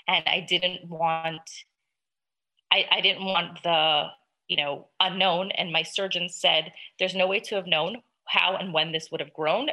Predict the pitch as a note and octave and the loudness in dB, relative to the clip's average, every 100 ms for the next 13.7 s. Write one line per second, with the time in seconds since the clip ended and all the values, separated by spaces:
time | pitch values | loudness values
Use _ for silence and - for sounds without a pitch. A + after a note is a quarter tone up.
0 | - F3 E3+ F3 E3 D#3+ - - _ _ | -2 -2 -2 -4 2 0 0 -16 _ _
1 | - E3+ D3+ D#3 E3+ F3+ D#3+ D3 D3 - | -2 2 2 2 2 2 2 -2 2 0
2 | C#3 - - _ _ - - E3 E3+ D#3 | 0 -6 -10 _ _ -6 -4 2 2 2
3 | D3 - - B2+ - - - - - - | -2 -4 -2 -2 -4 -10 -14 -16 -14 -14
4 | - - D#3 D3 D3 - - E3 D#3 - | -10 -4 -2 -2 -6 -8 0 2 2 0
5 | E3+ - - F3 E3 D#3+ E3 _ _ _ | -2 -2 0 2 2 0 -4 _ _ _
6 | _ _ _ _ _ _ _ - - - | _ _ _ _ _ _ _ -20 -4 0
7 | G3 F#3 E3+ - - _ _ - F#3+ F#3+ | 2 4 2 -2 -16 _ _ -8 0 0
8 | F3 F#3+ F3+ F3 E3 - _ _ - G#3+ | 2 0 2 0 0 -4 _ _ -10 -4
9 | F3 F#3+ - _ - F3 E3 D#3+ G3+ E3 | -2 -4 -8 _ -2 -2 0 0 0 0
10 | E3 D#3 D#3 - F3 D#3+ D#3 D3+ D3+ D3 | 0 0 0 -2 -2 0 2 0 -2 -4
11 | D3+ C#3+ C#3 D3+ - C#3+ E3+ G3 - D3+ | -6 -8 -8 -10 -10 -8 -6 -4 -6 -6
12 | D3 - - D#3 C#3+ D3+ D#3+ E3 D#3+ D#3+ | -14 -14 -8 -6 -4 -4 -6 -4 -6 -6
13 | D#3+ D#3+ C3+ C3 B2+ - C3 | -10 -8 -12 -12 -12 -6 -8